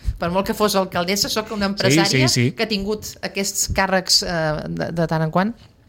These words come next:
Speaker 1: durant un temps. Eh, en, no, no, les empreses no, no volen que l'administració els hi doni diners o els hi doni subvencions, volen que se'ls deixi treballar amb tranquil·litat i amb, i amb, i amb facilitat. I això és la primer,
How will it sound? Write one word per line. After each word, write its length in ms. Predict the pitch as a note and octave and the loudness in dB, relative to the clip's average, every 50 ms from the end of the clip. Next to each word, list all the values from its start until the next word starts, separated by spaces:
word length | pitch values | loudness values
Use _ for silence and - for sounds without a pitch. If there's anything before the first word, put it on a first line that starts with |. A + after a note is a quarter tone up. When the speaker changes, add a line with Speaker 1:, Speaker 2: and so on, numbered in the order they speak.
| - - - - _ _ - - | -20 -20 -20 -20 _ _ -8 -2
Speaker 1:
durant 240 | - F3 F3 E3 E3 | 0 2 2 2 2
un 100 | E3 D#3+ | 0 0
temps. 320 | - E3 F3 A3+ A#3 - - - - - - - - - - - - | 0 0 0 0 -2 -6 -6 -8 -14 -18 -18 -18 -16 -18 -12 -4 0
Eh, 380 | - G3 F#3+ F#3 F3 F3 E3+ E3+ - | 2 4 4 6 6 4 4 4 2
en, 160 | G#3 G3+ G3 - A#3 | 2 2 2 2 2
no, 160 | A3 A3+ G#3+ | 2 2 2
no, 180 | G#3+ A3 A3+ - G#3+ G#3+ G3+ G3 | 2 2 4 4 6 6 6 6
les 120 | F#3 F#3+ G3 | 4 4 4
empreses 440 | G3+ F#3+ - G3+ G#3 G#3 B3+ - - | 2 2 2 2 2 2 0 0 2
no, 200 | A3+ A3+ A3+ G3+ F3+ - | 4 4 4 2 2 0
no 240 | G#3 G#3 G#3 G3+ | 0 2 2 2
volen 340 | F3+ G3+ A#3 A#3 G3+ D#3+ E3+ | 2 0 0 0 0 -2 -2
que 100 | F3 - | -4 -4
l'administració 600 | F3 E3 D#3 E3 D#3+ D3 - E3 E3 - F3 F3 E3 | -4 -4 -4 -4 -6 -4 -2 -2 -2 0 2 2 2
els 140 | E3 D#3 | 2 2
hi 60 | E3+ E3 | 0 0
doni 420 | F3 E3+ E3+ E3+ E3 E3 D#3+ D#3+ - D#3 | 0 0 -2 -2 -2 -4 -4 -6 -6 -6
diners 420 | D#3 E3 E3+ F3+ F#3+ G3 F#3 - | -4 -2 0 2 2 2 2 2
o 220 | F3 E3 E3 D#3+ | 2 2 4 4
els 100 | D#3+ E3 | 4 2
hi 80 | F3 F3 | 0 0
doni 240 | D#3 E3+ E3 E3 D#3+ | 0 0 0 0 0
subvencions, 640 | - F3 D#3+ D#3 - D#3+ D#3+ - E3+ D#3+ D#3 D#3+ E3 | 0 -2 -2 0 -2 -2 0 0 0 0 -2 0 0
volen 320 | F#3 G3+ G#3+ A#3+ B3+ B3+ | 2 2 2 2 0 0
que 120 | B3 - | 0 0
se'ls 200 | - - F#3+ E3 E3+ | 0 0 0 -2 -2
deixi 280 | F#3+ F#3+ F3+ - G#3+ | -2 -4 -2 -4 -4
treballar 560 | G#3 - G3 F3+ F3 E3+ F3 F3+ F#3+ A3+ A#3+ - - - - - - | -2 0 0 2 2 2 2 2 2 2 0 -4 -10 -20 -20 -10 -4
amb 160 | - F3+ F3 | -2 -2 0
tranquil·litat 840 | F3 F3 E3+ E3 - F3+ E3 E3+ D#3+ E3 F3+ F#3+ A3 - - - - _ _ | 2 2 2 2 2 0 0 0 0 0 0 0 0 -2 -6 -14 -18 _ _
i 140 | - G3+ F#3 | -2 0 0
amb, 220 | F3+ F3 E3 - - - | 2 0 -2 -4 -6 -6
i 80 | E3+ | -6
amb, 140 | D#3+ D#3+ D#3+ D#3 D#3+ D3+ D#3 - | -4 -4 -4 -4 -4 -2 -2 -2
i 80 | E3+ E3 | -2 -2
amb 120 | D#3+ D#3 | -4 -4
facilitat. 640 | - D#3 - - D3 C#3+ C#3+ C#3+ C#3 C3 - - - _ _ _ _ - - - - - | -4 -4 -4 -4 -4 -6 -6 -6 -8 -8 -10 -14 -20 _ _ _ _ -20 -20 -20 -10 -4
I 140 | - D#3+ D#3+ | -2 0 0
això 240 | D3 - E3+ E3+ | 0 2 2 0
és 140 | E3+ E3+ - | 0 0 0
la 160 | G3 F#3+ E3+ | 0 0 0
primer, 260 | F3 E3 D#3+ E3+ F3 | 0 -2 -2 -2 -2